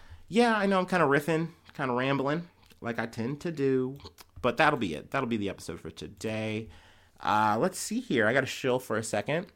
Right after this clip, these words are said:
Patreon dot com slash Isaiah News. If you'd like to support the effort, become a newsie today. Shout you out at the top of the podcast, uh, at least the top of the month, top or bottom of the podcast, depending where my brain's at that day. Um,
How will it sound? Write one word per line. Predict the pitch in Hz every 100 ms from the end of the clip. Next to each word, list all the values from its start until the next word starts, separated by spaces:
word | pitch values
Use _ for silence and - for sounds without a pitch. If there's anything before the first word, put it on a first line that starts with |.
| _ _ _ _ - -
Patreon | 160 151 135
dot | 123 117
com | 131 120 117 180
slash | - 123 117
Isaiah | 107 110
News. | 107 110 120 180 -
If | 117 113
you'd | 117
like | 107 117
to | 101
support | - - 117 113
the | -
effort, | 113 - 151 - -
become | - - 120
a |
newsie | 98 165 131 85
today. | - 87 170 - - - _ - - - -
Shout | 151 135
you | 143
out | 135
at | 117
the |
top | 139 123
of |
the | 110
podcast, | 123 113 117 123 117 110 110 - -
uh, | 104 104 95
at | 90
least | 123 117
the | 98
top | 113 95
of |
the | 92
month, | 110 107 - - _
top | 202 156
or | 117
bottom | 92 90
of | 90
the | -
podcast, | 90 - - 113
depending | - 123 101 101 113 _ -
where | 110
my | 101
brain's | 95 104 101
at | 95 98
that | 85 76
day. | 104 113 139 _ - - - -
Um, | 117 120 117 113 113 110